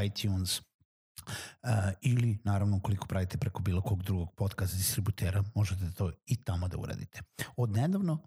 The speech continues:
Male pobede se nalaze i na YouTube-u, možete da pretražite YouTube za malepobede tačka R S. Am,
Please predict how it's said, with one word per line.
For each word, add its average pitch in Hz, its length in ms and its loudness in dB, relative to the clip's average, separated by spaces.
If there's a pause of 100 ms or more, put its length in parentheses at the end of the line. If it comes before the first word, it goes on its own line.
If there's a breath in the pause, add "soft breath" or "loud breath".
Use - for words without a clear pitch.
Male 104 240 2
pobede 95 280 0
se - 140 0
nalaze 90 400 0 (160)
i 113 120 4
na 92 80 4
YouTube-u, 92 480 0
možete 90 380 -2
da - 100 -8
pretražite 92 720 -4
YouTube 87 400 -4
za 87 240 -2 (400 loud breath)
malepobede 90 600 -2
tačka - 440 -6 (380 loud breath)
R 92 220 0
S. - 180 -2 (640 loud breath)
Am, 127 520 2